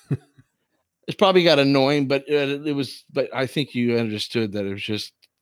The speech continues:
Speaker 2: you know, all day today was Ed's birthday. That
Speaker 1: <laughs>
Speaker 2: was in my calendar. I didn't have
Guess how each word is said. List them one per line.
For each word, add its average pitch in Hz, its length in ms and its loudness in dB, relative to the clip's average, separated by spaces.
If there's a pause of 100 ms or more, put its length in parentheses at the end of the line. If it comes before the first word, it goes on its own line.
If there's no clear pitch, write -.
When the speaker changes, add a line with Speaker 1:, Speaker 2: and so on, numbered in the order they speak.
(140)
Speaker 2:
you - 120 -10
know, 101 140 -4
all 107 240 0
day 107 160 2
today 104 400 0
was 95 220 -6
Ed's 107 320 0
birthday. 95 480 -6
That 98 220 -6 (180)
Speaker 1:
<laughs> - 180 -20
Speaker 2:
was 131 180 -2
in 120 80 4
my 113 140 2
calendar. 104 800 -4 (580)
I 92 60 -4
didn't 104 220 2
have 101 400 0